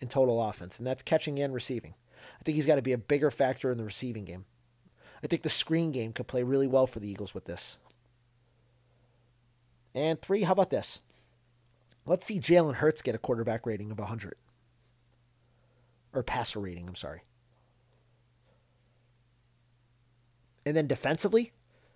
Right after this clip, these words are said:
like I said, just, you gotta try to bottle up Kyler Murray. Do not let Kyler Murray beat you with your, with his feet. Shadow DeAndre Hopkins.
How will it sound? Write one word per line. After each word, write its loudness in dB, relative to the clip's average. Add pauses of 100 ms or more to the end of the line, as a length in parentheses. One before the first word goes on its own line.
(140)
like 0
I 6
said, 0
just, -8 (180)
you -8
gotta 0
try 2
to -2
bottle 4
up 4
Kyler 4
Murray. -2 (1080)
Do -2
not 4
let 2
Kyler 6
Murray 0
beat -4
you -4
with -4
your, -10 (160)
with -2
his -2
feet. -10 (2000)
Shadow 6
DeAndre 2
Hopkins. -6